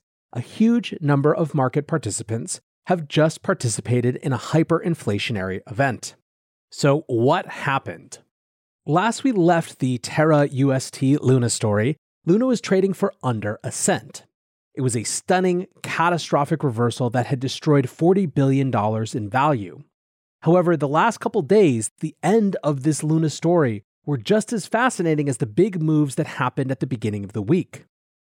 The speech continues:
To understand it, we have to review the core mechanism in the ecosystem, which is the one-to-one redemption between Luna and U S T. The idea of this algorithmic stablecoin is that you can always exchange Luna and U S T for one another at a guaranteed price of U S T equals one dollar.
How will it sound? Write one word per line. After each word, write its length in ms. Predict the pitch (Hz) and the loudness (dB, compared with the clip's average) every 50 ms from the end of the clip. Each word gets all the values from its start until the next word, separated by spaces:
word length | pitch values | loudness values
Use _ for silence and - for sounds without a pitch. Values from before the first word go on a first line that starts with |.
| _ _ _ _ | _ _ _ _
To 120 | - - - | -4 -4 -2
understand 440 | 233 262 302 269 - - 185 170 165 | 0 0 0 0 2 2 2 2 2
it, 60 | - | 2
we 80 | 151 | 0
have 300 | 143 117 - - 180 180 | -2 0 0 0 0 0
to 100 | - - | 0 -2
review 320 | 190 175 165 117 127 131 139 | 0 0 0 0 0 0 0
the 80 | 135 | 0
core 380 | 131 - - 123 - 190 202 202 | -2 -6 -6 -2 2 4 4 4
mechanism 560 | 175 151 135 139 - 147 139 131 123 139 - - | 4 2 0 0 0 0 -2 0 -2 -4 -4 -4
in 140 | - 107 | -6 -6
the 120 | 101 107 - - | -6 -6 -4 -4
ecosystem, 680 | 190 185 - 170 127 - - 113 - - - 101 - - | -4 0 2 0 0 0 -2 -6 -6 -6 -10 -12 -12 -12
which 160 | 135 - - | -14 -12 -10
is 40 | 127 | -4
the 80 | 139 | -4
one-to-one 480 | 123 117 160 196 220 226 202 170 165 165 | -2 0 0 0 2 2 2 2 2 2
redemption 400 | 165 147 139 123 123 - 147 120 | 2 2 2 0 0 -2 -4 -6
between 340 | 131 123 - - 143 135 117 | -6 -6 -4 -4 -2 -2 -2
Luna 220 | 113 113 110 117 | -2 -2 -2 -4
and 160 | - 123 117 107 | -4 -4 -6 -6
U 140 | 98 92 | -6 -6
S 160 | 95 - - - | -6 -8 -8 -6
T. 340 | - - 170 101 - - _ _ _ _ _ _ _ _ _ _ _ _ _ - | -2 0 0 0 -2 -8 _ _ _ _ _ _ _ _ _ _ _ _ _ 2
The 120 | 160 160 | 2 4
idea 560 | 156 170 170 139 123 160 208 247 262 233 165 - | 4 2 2 2 2 4 6 6 4 4 2 0
of 320 | - 165 175 170 147 127 | 2 2 2 2 0 0
this 200 | 131 160 156 - - - | 0 2 2 0 -2 0
algorithmic 640 | 127 143 156 147 160 143 139 147 139 147 147 - | 2 2 2 2 2 2 2 2 2 0 -4 -4
stablecoin 640 | - - 123 113 110 113 107 - - 123 113 110 117 | -2 -2 -2 -2 -2 -2 -8 -6 -6 -4 -2 -2 -2
is 100 | 135 123 | -2 -4
that 80 | 135 165 | -4 -4
you 80 | 170 | -6
can 140 | - - 160 - _ | -2 -4 -4 -4 _
always 360 | - 165 196 220 240 240 180 | 2 2 4 4 2 2 -2
exchange 600 | 214 - - - - - 151 147 147 139 - - | -4 -6 -6 -6 -2 -2 0 0 0 -2 -4 -4
Luna 280 | 131 139 147 147 147 - - | -2 0 0 0 0 -2 -4
and 160 | 139 127 123 | -6 -6 -2
U 160 | 123 160 190 | 2 4 4
S 140 | 190 170 - | 4 2 0
T 240 | - - 175 165 156 | -4 -2 -2 -2 -2
for 180 | - - 170 | 0 0 0
one 180 | 160 143 131 123 | 0 0 0 -2
another 360 | 123 113 101 98 107 117 156 - _ _ _ _ - | -2 -2 -4 -6 -6 -8 -8 -10 _ _ _ _ -4
at 120 | - 139 | -2 0
a 20 | 139 | 2
guaranteed 500 | 113 165 180 202 220 - - 208 160 - | 2 2 2 2 0 0 -2 -4 -4 -4
price 320 | - - 156 151 151 - | -2 0 0 0 2 -2
of 80 | 160 117 | -4 -2
U 140 | 110 135 139 | -2 -2 0
S 140 | 139 135 - | 0 -2 -2
T 240 | - 131 123 104 | -2 -2 -2 -2
equals 260 | 107 101 - 127 113 - | -4 -6 -6 -6 -6 -4
one 160 | 101 98 101 | -6 -6 0
dollar. 400 | 98 160 170 147 90 - - | 2 2 2 2 0 -4 -8